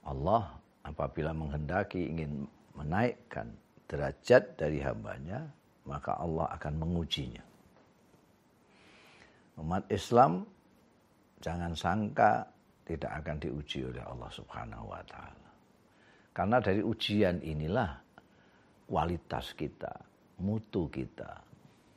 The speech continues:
sebagai hamba Allah akan bisa dinilai. Fil imtihan yukramul mar'u au yuhan. Di dalam ujian inilah orang akan dimuliakan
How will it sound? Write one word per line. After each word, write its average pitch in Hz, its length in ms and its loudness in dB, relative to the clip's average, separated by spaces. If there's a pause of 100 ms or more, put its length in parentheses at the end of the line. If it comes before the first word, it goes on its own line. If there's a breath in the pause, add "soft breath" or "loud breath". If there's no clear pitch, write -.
(140)
sebagai 67 480 -10
hamba 65 320 -6
Allah 78 400 -2 (1200)
akan 67 320 -8
bisa - 240 -8
dinilai. 50 400 -12 (1800 loud breath)
Fil 80 160 0
imtihan 87 720 2 (800)
yukramul 78 640 0
mar'u 85 480 -2 (160)
au - 240 0
yuhan. 64 320 -6 (400)
Di 87 160 -4
dalam 90 320 4
ujian 90 480 2
inilah 95 400 2 (480 loud breath)
orang 85 320 0
akan 78 240 -4
dimuliakan 69 800 -6